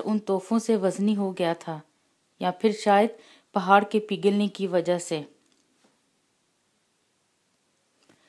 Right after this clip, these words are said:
یا پھر شاید چھوٹا میسن کے چھینکنے کی وجہ سے۔ ایچھو! بونگ! چھوٹا میسن کا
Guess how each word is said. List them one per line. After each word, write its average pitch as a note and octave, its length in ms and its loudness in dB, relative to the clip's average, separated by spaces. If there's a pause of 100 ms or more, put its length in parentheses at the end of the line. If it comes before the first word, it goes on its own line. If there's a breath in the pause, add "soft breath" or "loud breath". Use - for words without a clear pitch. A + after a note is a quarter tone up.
(240)
یا G3+ 140 2
پھر A#3+ 240 4
شاید A3 340 2
چھوٹا G3+ 300 0
میسن G#3+ 400 0
کے F#3+ 120 -4
چھینکنے G3+ 560 -2
کی A#3 120 0
وجہ A3 260 0
سے۔ A3 180 -2 (580 soft breath)
ایچھو! C#4 1500 12 (720)
بونگ! A3 1300 8 (1500)
چھوٹا A3+ 340 4
میسن A3+ 360 6
کا A3 160 4